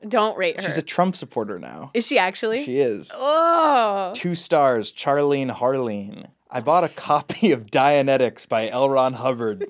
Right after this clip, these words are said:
Speaker 2: at this
Speaker 1: <laughs>
Speaker 2: Barnes and Noble location in two thousand seven. The staff was
Speaker 1: <laughs>
Speaker 2: friendly enough. I also bought a hot chocolate, non-dairy style."
Speaker 1: She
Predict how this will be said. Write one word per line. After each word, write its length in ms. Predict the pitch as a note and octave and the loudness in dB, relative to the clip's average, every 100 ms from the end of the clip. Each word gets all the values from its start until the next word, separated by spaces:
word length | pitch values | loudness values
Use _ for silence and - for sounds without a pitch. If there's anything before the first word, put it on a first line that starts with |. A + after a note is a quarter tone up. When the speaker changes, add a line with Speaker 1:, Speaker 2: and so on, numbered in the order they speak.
| - | -4
Speaker 2:
at 220 | C#3+ D4 | -2 -2
this 220 | G3+ F3+ C#3+ | 0 0 0
Speaker 1:
<laughs> 0 | |
Speaker 2:
Barnes 400 | D3 D3 D#3 C#3+ | 2 4 2 -2
and 120 | C#3+ | 0
Noble 360 | C#3+ D3 D3 | 2 4 2
location 760 | D3 C#3+ C#3+ C#3+ C#3 C#3+ C#3+ - - | 2 0 0 -2 -2 -6 -6 -8 -8
in 180 | A#2 A2+ | -6 -6
two 180 | - B2+ | -6 -4
thousand 480 | C3 C#3+ D3 D3+ C#3+ | 2 4 2 -2 -2
seven. 540 | - B2 G#2 G#2 F#2 - - - - - | 2 2 2 -2 -4 -16 -20 -20 -20 -4
The 160 | D3 | -2
staff 500 | D3+ - F3+ G#3+ A3+ | -2 -2 0 0 0
was 240 | - E4 - F5 - | 0 0 0 -2 0
Speaker 1:
<laughs> 180 | E5+ F5+ | -2 0
Speaker 2:
friendly 420 | D#3+ D#3+ E3+ E3 | 0 2 4 2
enough. 480 | D3+ C#3+ D#3+ - - _ _ _ | 4 2 2 -2 -18 _ _ _
I 120 | D3+ | 2
also 340 | D#3 E3 F3 D3+ | 4 2 2 2
bought 240 | C#3+ C#3+ | 4 2
a 60 | C3+ | 0
hot 280 | D3 B2+ | 0 0
chocolate, 680 | - - B2+ B2+ B2 B2 - - | -2 0 0 0 -2 -2 -4 -8
non-dairy 840 | B2 C3 C3 B2 B2 B2+ A#2 G#2+ G#2 | 0 2 2 0 0 2 2 -2 -6
style." 680 | - F#2+ F#2+ F#2+ G2+ A#2+ _ _ _ _ _ _ | -6 -4 -2 -4 -4 -6 _ _ _ _ _ _
Speaker 1:
She 140 | - | -2